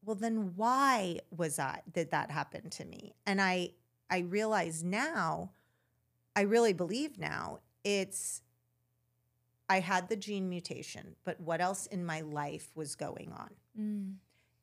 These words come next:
Speaker 1: And for me, it was, I had ignored this very bad marriage that was putting way too much work on my plate, and it wasn't a shared experience.
Speaker 2: Yeah.
Speaker 1: And there was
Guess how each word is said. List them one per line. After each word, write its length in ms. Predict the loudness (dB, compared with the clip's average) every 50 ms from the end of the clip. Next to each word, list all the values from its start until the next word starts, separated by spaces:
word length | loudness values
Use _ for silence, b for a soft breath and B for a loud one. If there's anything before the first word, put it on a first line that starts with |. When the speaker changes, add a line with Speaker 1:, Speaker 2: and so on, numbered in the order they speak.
| _ _ _ _
Speaker 1:
And 460 | 0 0 2 2 0 0 -2 -4 -8 -10 -14
for 200 | -10 -8 -6 -4
me, 460 | -4 -2 -4 -4 -4 -4 -6 -6 -6 -4
it 180 | -6 -4 -2 -2
was, 580 | 0 0 0 0 -2 -4 -6 -6 -8 -10 -12 -12 _ _
I 160 | -4 -2 -2 -2
had 300 | -2 -4 -4 -6 -8 -10 -10
ignored 760 | -10 -6 -6 -4 -4 -4 -4 -4 -4 -4 -4 -4 -6 -8 -8 -10
this 220 | -8 -8 -8 -8
very 280 | -6 -6 -6 -4 -6 -6
bad 240 | -4 -4 -4 -2 -2
marriage 580 | -4 -4 -4 -6 -8 -8 -10 -12 -14 -18 -20 _ _ -6
that 300 | -4 -4 -4 -6 -10 -12 -8
was 220 | -8 -6 -6 -8
putting 640 | -10 -8 -8 -6 -6 -6 -6 -8 -10 -12 -14 -12 -4
way 160 | -2 -2 -2 -2
too 200 | -4 -4 -4 -2
much 500 | -2 -4 -4 -6 -8 -10 -12 -12 -14 -16 _ _ _ _ _ _ _ _ _ _ _ _ _ _ _ _ _ _ _ _ _
work 720 | -12 -6 -2 0 0 2 0 -2 -4 -8 -16 -20 -20 -20 _ _ _
on 180 | -2 -2 0 -2
my 160 | -2 -4 -6 -6
plate, 420 | -8 -4 -2 0 0 0 -2 -4 _
and 140 | -2 -2 -2
it 100 | -2 -4 -6 -10 -6 -2
wasn't 340 | -2 -2 -2 -2 -4 -6
a 40 | -6
shared 320 | -6 -4 -4 -4 -2 -2 -4
experience. 840 | -6 -8 -10 -6 -6 -6 -6 -4 -4 -4 -4 -4 -4 -6 -8 -6 -4
Speaker 2:
Yeah. 200 | -4 -4 -4 -4 -6 B B B B _ -2
Speaker 1:
And 180 | 0 0 2 0
there 180 | 0 0 0
was 420 | 0 -2 -2 -2 -4 -4 -6 -6